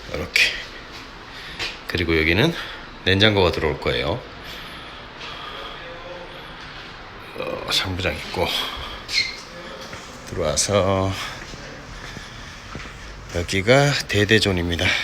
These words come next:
대대존. 이게, 여기 대대존의 단을 높이는 이유는 조금 높은 위치에서 이 경기를 지켜봐야 되기 때문에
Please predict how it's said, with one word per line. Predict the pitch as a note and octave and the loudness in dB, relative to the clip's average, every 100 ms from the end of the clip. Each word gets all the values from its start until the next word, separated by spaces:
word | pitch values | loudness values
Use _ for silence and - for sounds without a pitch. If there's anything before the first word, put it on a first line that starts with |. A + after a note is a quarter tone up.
| - - | -4 -6
대대존. | - E2+ - F2 - - - - - - - - - - - - - - - - - - | -2 0 0 0 -2 -6 -10 -12 -16 -16 -14 -14 -14 -16 -14 -12 -12 -14 -14 -16 -16 -8
이게, | G2+ G2 - - A2 | 0 0 0 -2 2
여기 | G2 G#2+ | 6 6
대대존의 | G2+ A2 A#2 C3 C3+ B2+ B2 B2 B2 A#2+ | 6 8 8 10 10 12 12 12 10 8
단을 | A2+ A#2 A#2 | 2 4 6
높이는 | G#2+ F2+ - B2+ B2 | 6 6 6 6 8
이유는 | A2 G#2+ A2+ C#3 D#3 D#3+ - - - - - - - - - - - - - - - - - - - - - - - - - - - | 8 8 8 8 6 2 -2 -8 6 8 8 0 -6 -8 -10 -10 -12 -10 -10 -10 -12 -12 -10 -10 -10 -10 -8 -8 -8 -8 -8 -4 2
조금 | - D#3 D#3 | 6 8 10
높은 | C3 A#2+ F3+ | 10 10 10
위치에서 | D3 C3+ - B2+ C3 D3 B2+ - - - - - - - - - - - - | 10 10 10 10 10 10 8 6 6 6 4 4 4 2 -2 2 2 2 0
이 | G#2 G2 | 4 4
경기를 | - A2+ A#2 A2+ | 6 6 8 8
지켜봐야 | G#2 - A2+ G2 G#2+ | 8 8 8 8 8
되기 | G2+ F#2 | 8 6
때문에 | F2 E2+ D#2+ E2+ | 4 4 6 8